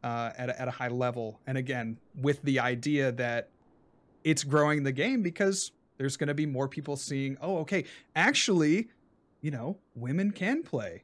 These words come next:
And, like, "Oh, hey, she or he or, or they look like me," you know, and, and they're playing, and that's really cool, and they're doing well, and I wanna be there one day. So, uh, talk to us a little bit about how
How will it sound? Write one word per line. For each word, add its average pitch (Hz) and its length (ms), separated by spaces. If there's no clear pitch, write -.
And, 156 120
like, 156 200
"Oh, 226 120
hey, 285 180
she 196 480
or 143 200
he 196 340
or, 151 160
or 147 180
they 151 300
look 170 280
like 226 220
me," 104 300
you 131 120
know, 147 240
and, 135 260
and 143 240
they're 190 220
playing, 131 500
and 139 160
that's 269 240
really 117 280
cool, 117 440
and 139 260
they're 170 180
doing 156 380
well, 262 400
and 120 180
I 185 100
wanna 214 260
be 120 300
there 117 300
one 110 220
day. 104 180
So, 123 320
uh, 139 120
talk 254 240
to 320 60
us 294 120
a 226 40
little 196 180
bit 175 80
about 143 640
how 135 500